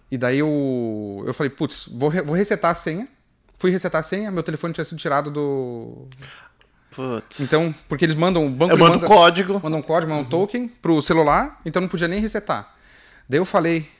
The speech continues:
Speaker 1: é, tava conversando com minha esposa e ela é uma pessoa muito esperta.
Speaker 2: Hum.
Speaker 1: É, ela, ela é médica veterinária e médica clínica.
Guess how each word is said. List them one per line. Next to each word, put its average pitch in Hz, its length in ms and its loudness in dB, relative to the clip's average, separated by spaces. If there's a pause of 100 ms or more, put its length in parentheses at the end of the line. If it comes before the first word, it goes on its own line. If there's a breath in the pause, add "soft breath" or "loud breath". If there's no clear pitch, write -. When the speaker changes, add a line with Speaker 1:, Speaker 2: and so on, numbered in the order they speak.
(140)
Speaker 1:
é, 139 300 -2
tava 143 160 -6
conversando 143 240 -6
com 143 40 -4
minha 143 60 -4
esposa 208 320 -4
e 208 120 -4
ela 185 140 0
é - 20 -2
uma 156 120 -4
pessoa 160 220 -6
muito 220 140 -2
esperta. 147 420 -6 (280)
Speaker 2:
Hum. 120 60 -8
Speaker 1:
É, 113 480 -10
ela, 135 360 2
ela 139 220 0
é - 20 0
médica 156 420 -2 (100)
veterinária 156 680 -4 (220)
e 220 120 2
médica 196 400 0
clínica. 147 440 -8